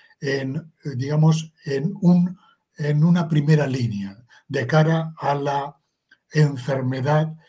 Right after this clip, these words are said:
y a tratar sus consecuencias. Por tanto, no he sido nunca un médico de laboratorio o un médico investigador,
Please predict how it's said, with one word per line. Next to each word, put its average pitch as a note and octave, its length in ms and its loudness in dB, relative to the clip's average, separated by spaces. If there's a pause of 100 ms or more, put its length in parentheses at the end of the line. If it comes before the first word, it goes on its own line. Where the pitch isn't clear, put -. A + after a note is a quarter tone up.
(180)
y D3 160 0
a D3 100 2
tratar C#3 600 -4 (260)
sus D3+ 320 2
consecuencias. A#2+ 1080 -6 (380)
Por A2+ 180 -8
tanto, D#3 680 2 (120)
no C3+ 160 -4
he B2+ 60 -4
sido B2 320 -4
nunca D#3 760 2 (200)
un B2 220 -2
médico C#3 400 -2
de B2 120 -2
laboratorio D3+ 1160 2 (260)
o A#2+ 160 -4
un A#2+ 140 0
médico B2+ 680 -4 (240)
investigador, B2+ 1120 0